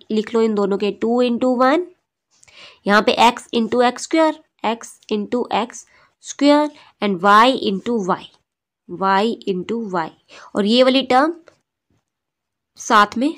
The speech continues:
अलग लिख लो, ठीक है। अब सबसे पहले इनको मल्टीप्लाई कर लो, टू वन are टू, एक्स की पावर यहाँ टू है, यहाँ वन है, तो ये प्लस होके आ गई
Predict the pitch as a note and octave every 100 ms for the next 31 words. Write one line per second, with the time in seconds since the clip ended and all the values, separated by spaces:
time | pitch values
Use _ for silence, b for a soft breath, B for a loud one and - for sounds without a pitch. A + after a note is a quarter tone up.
0 | - - G3+ F3+ F3+ D#3 F3+ E3+ C4 D4+
1 | A#3+ B B - E4+ C#4+ C#4+ C#4+ C#4 C#4+
2 | C4+ D4+ A3 G3+ G#3 G#3+ G#3+ G#3+ G#3 A#3+
3 | C4 C4+ C4 C4+ D4 D4 C#4 F4 A4 -
4 | b b b b _ A#3 A#3+ - D4 C#4+
5 | C#4 D4 F4 - _ A3 A#3 B3+ B3+ C4
6 | C#4 E4 B3+ B3+ A#3+ G#3 F#3+ E3 D#3+ F3+
7 | F#3+ G#3+ A3+ A#3+ A#3+ A#3+ G#3+ A3+